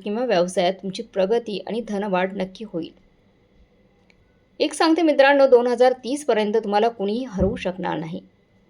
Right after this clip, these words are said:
तर मग मित्रांनो, ह्या होत्या त्या आठ राशी ज्यांच्या राशींच्या योगामध्ये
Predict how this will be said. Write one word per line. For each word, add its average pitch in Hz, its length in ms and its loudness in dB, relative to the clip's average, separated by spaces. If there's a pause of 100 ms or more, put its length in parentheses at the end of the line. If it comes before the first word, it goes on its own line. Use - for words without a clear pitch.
(340)
तर 185 80 4
मग 196 180 -4
मित्रांनो, 185 480 -2
ह्या 208 140 -2
होत्या 226 300 0
त्या 208 240 -2
आठ 208 280 2
राशी 185 420 0 (600)
ज्यांच्या 240 380 4
राशींच्या 262 460 4
योगामध्ये 202 720 4